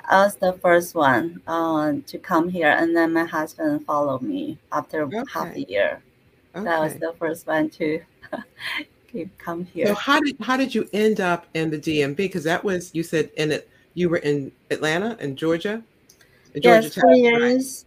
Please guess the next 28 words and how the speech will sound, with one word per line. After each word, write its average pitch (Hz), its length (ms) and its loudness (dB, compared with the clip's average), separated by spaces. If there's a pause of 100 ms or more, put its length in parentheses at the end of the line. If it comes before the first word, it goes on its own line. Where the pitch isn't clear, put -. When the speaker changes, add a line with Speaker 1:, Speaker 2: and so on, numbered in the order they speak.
(360)
Speaker 1:
four 233 120 -2
Speaker 2:
Uh-huh. 233 160 2
Speaker 1:
years, 226 440 0
uh, 196 280 4
Atlanta, 202 640 0
Georgia 190 380 0
Tech, 196 540 -2
and 185 280 -2
then 175 440 0 (420)
I 185 180 0
did 180 220 2
a 180 200 4
short-term, 175 1040 -2
um, 330 560 0 (240)
postdoc 175 500 0 (200)
research 165 520 -6
work 208 360 -2
at 185 160 -2
the 175 60 -4
North 170 360 -4
Carolina 170 500 -2
State 165 320 -6
University. 170 920 -4 (500)
Speaker 2:
Mm-hmm. 165 80 -4
Speaker 1:
And 180 200 0
then 196 440 2
my 175 120 4
husband, 175 800 0